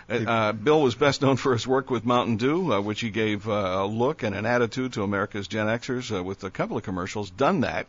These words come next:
Speaker 1: and never did do. Uh, launched the, uh, Do the Do campaign in ninety-three. What became known as the Been There, Done That spots took, uh, on a life of their own, which they really should, as they became not just award-winning, but world-renowned and a part of the, uh, popular lexicon. Today,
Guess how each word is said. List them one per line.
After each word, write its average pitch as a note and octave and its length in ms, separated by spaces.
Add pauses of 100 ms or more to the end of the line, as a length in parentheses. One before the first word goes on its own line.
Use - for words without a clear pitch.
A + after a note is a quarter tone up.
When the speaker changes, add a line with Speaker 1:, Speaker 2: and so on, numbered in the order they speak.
Speaker 1:
and F2+ 200
never B2 220
did E3+ 280
do. C3 240 (680)
Uh, G#2+ 140
launched A#2 380
the, G#2+ 240
uh, G#2 80
Do C#3 200
the B2 100
Do B2 160
campaign A#2+ 500
in G#2+ 80
ninety-three. G#2+ 560
What A2 160
became G#2 420 (500)
known B2+ 360
as G#2+ 280
the G#2+ 180
Been C#3 340
There, B2 180
Done C3 260
That G2 200
spots G2+ 380
took, A2+ 220
uh, G2 280 (180)
on A2 140
a G2+ 60
life A2 300
of G2 220
their G2 220
own, B2 260
which G#2 300
they F2 120
really G#2 300
should, C3 320 (340)
as G#2+ 200
they A2+ 100
became A2 460
not A#2+ 180
just A#2 240
award-winning, G2+ 680
but A#2+ 140
world-renowned A2 680
and F2 180
a E2 80
part A2 240
of G2+ 80
the, F2+ 220
uh, F2 220
popular G#2+ 440
lexicon. G#2 540
Today, B2+ 400